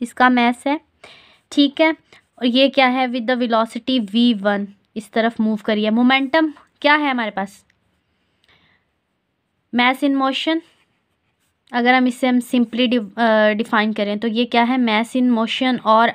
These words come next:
amount of motion of any object, इसे हम कहते हैं मोमेंटम। और ये किस वजह से होता है ये हम कल डिस्कस कर चुके हुए हैं पिछले मोमेंटम के लेक्चर में बिल्कुल डिटेल में, कि या तो ये बॉडी की वेलोसिटी की ज़्यादा होने की वजह से हो सकता है या मास ज़्यादा होने की वजह से हो सकता है, ठीक है।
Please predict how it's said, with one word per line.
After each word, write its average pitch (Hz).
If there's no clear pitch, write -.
amount 240
of 226
motion 202
of -
any 214
object, 185
इसे 311
हम 254
कहते 233
हैं 254
मोमेंटम। 220
और 240
ये 254
किस 277
वजह 247
से 269
होता 277
है 285
ये 262
हम 240
कल 233
डिस्कस 247
कर 254
चुके 294
हुए 269
हैं 247
पिछले 240
मोमेंटम 226
के 247
लेक्चर 226
में 240
बिल्कुल 226
डिटेल 214
में, 240
कि 277
या 240
तो 214
ये 254
बॉडी 233
की 233
वेलोसिटी 214
की 285
ज़्यादा 262
होने 254
की 240
वजह 240
से 247
हो 233
सकता 233
है 240
या 240
मास 208
ज़्यादा 208
होने 202
की 202
वजह 196
से 202
हो 190
सकता 185
है, -
ठीक 277
है। 370